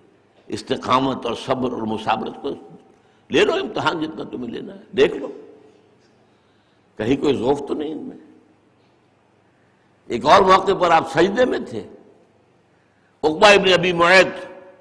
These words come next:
جو ابو جہل کا، یوں سمجھیے کہ بالکل اس کا ساتھی، وہ آیا۔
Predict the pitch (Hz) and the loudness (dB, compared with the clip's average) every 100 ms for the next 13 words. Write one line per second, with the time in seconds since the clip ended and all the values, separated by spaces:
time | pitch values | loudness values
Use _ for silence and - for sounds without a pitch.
0 | _ 117 139 139 147 131 143 143 143 135 | _ 0 2 2 2 4 2 4 2 0
1 | 120 123 120 120 113 104 - 113 123 117 | -4 -6 -4 -6 -6 -8 -8 -4 -4 -4
2 | 104 - - - _ _ - 104 123 120 | -10 -14 -20 -20 _ _ -14 -10 -8 -4
3 | 110 120 117 110 - - - _ _ _ | -2 -2 -4 -10 -14 -20 -20 _ _ _
4 | _ _ _ _ _ _ _ - 131 127 | _ _ _ _ _ _ _ -2 4 6
5 | 131 | 6